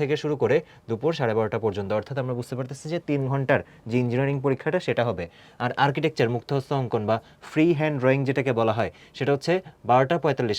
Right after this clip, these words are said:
মানে পনেরো মিনিট ব্রেক দিয়ে তারপর হচ্ছে একটা পঁয়তাল্লিশ পর্যন্ত, অর্থাৎ এটা হচ্ছে একটা এক ঘন্টার পরীক্ষা। আর এরপর দেখা যাচ্ছে যে ভর্তি পরীক্ষা অংশগ্রহণকারী প্রার্থীদের ওই যে মেরিট লিস্ট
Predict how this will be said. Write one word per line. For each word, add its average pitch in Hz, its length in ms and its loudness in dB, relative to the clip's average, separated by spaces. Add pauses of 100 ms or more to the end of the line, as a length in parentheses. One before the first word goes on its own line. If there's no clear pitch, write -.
মানে 123 200 -2
পনেরো 165 280 2
মিনিট 175 240 2
ব্রেক 143 140 8 (100)
দিয়ে 151 120 6 (280)
তারপর 131 200 2
হচ্ছে 131 220 -2
একটা - 180 -2
পঁয়তাল্লিশ 120 360 -4
পর্যন্ত, 131 320 -4
অর্থাৎ 123 280 -6
এটা 123 160 -2
হচ্ছে - 220 -8
একটা 165 140 -4 (380)
এক 131 120 4
ঘন্টার 131 300 4
পরীক্ষা। 101 280 -4 (460)
আর 147 140 8
এরপর 151 260 2
দেখা 170 160 4
যাচ্ছে 175 200 2
যে 170 100 6
ভর্তি 151 220 2
পরীক্ষা 170 220 2
অংশগ্রহণকারী 165 480 0
প্রার্থীদের 139 380 0
ওই 127 120 2
যে 107 60 2 (380)
মেরিট 135 300 4
লিস্ট 131 180 2